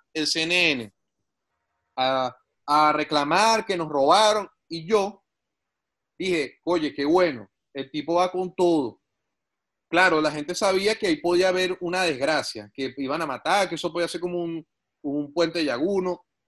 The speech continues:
todo. Entonces después Capriles lo echó para atrás. Yo dije en ese momento, bueno,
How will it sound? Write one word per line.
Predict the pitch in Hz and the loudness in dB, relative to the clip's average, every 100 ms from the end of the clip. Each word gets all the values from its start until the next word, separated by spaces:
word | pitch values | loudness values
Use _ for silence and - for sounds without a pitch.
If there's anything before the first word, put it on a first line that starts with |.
| _ _ _ _ _ _ | _ _ _ _ _ _
todo. | - 165 131 110 | 4 4 4 0
Entonces | 147 151 147 202 | -6 -6 -2 -2
después | - 180 | -2 -2
Capriles | 196 202 214 202 226 - | -2 0 -2 0 -2 -2
lo | 175 | -4
echó | 151 165 | -2 -4
para | 165 165 | -4 -4
atrás. | 170 151 139 | -2 -4 -2
Yo | 147 165 | 0 2
dije | 190 147 156 151 | 2 0 -4 -8
en | 143 | -10
ese | - | -8
momento, | 170 170 156 123 113 135 _ _ _ _ | -6 -4 -4 -6 -10 -18 _ _ _ _
bueno, | 208 214 139 | -2 -2 -2